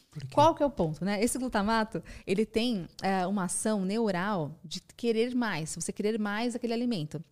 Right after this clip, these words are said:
Speaker 2: Você vai querer buscar mais. Então, consequentemente, você come mais quantidade. Então, pensando numa questão industrial, no restaurante, é interessante, né? Você vai querer mais um prato maior.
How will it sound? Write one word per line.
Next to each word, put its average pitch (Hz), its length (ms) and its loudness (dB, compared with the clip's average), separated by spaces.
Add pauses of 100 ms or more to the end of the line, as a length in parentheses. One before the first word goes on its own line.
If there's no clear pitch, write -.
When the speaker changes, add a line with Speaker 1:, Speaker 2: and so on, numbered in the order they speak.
(120)
Speaker 2:
Você - 120 -6
vai 190 100 2
querer 220 480 2
buscar 202 460 -2
mais. 156 400 -4
Então, 196 180 0
consequentemente, 196 880 -2 (280)
você 190 180 -2
come 180 240 -4
mais 156 420 -6 (160)
quantidade. 196 480 -6 (760)
Então, 233 200 4
pensando 240 200 0
numa 220 100 -2
questão 196 260 -4
industrial, 175 640 0 (480)
no 185 60 -4
restaurante, 190 480 0
é 190 40 0
interessante, 262 480 0
né? 180 200 -2 (100)
Você - 120 -12
vai 185 60 0
querer 185 200 0
mais 170 200 0
um 214 80 2
prato 226 300 0
maior. 233 340 -2